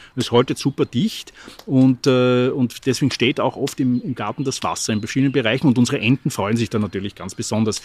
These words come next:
Und ich kann mich noch erinnern, als Kind haben wir auch im, im Garten gespielt, in diesen Lacken, nach, äh, Gewitterregen ist so das Wasser Zentimeter hoch gestanden und wir haben dort praktisch, äh, Pools gehabt, natürlich, in dem einige gegatscht sind. Das war also köstlich, nicht? Also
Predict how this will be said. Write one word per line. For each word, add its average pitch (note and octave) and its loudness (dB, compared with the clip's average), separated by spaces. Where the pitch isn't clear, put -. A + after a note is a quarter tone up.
Und C3 4
ich A#2 4
kann D3 6
mich D#3 8
noch C#3+ 6
erinnern, D#3+ 6
als B2+ -2
Kind F3 0
haben C3+ 2
wir C3 2
auch C#3+ -2
im, C3 0
im C#3+ -4
Garten A#2 -4
gespielt, D3 -2
in C3 2
diesen A#2+ -2
Lacken, A2 -2
nach, A2+ -4
äh, B2 -4
Gewitterregen B2 2
ist - -10
so A#2 -6
das C3 -2
Wasser A#2+ -2
Zentimeter A#2+ 0
hoch A#2+ -2
gestanden A#2 -4
und G#2 -4
wir A2 -2
haben G#2+ -2
dort G#2 -4
praktisch, - -4
äh, G2+ -10
Pools D3 4
gehabt, A#2+ 0
natürlich, A#2+ 0
in A2 2
dem A2+ 0
einige A2+ 0
gegatscht - -6
sind. G#2+ -2
Das G2 -6
war G2+ -4
also F#2 -10
köstlich, - -8
nicht? A2+ 0
Also C#3+ 4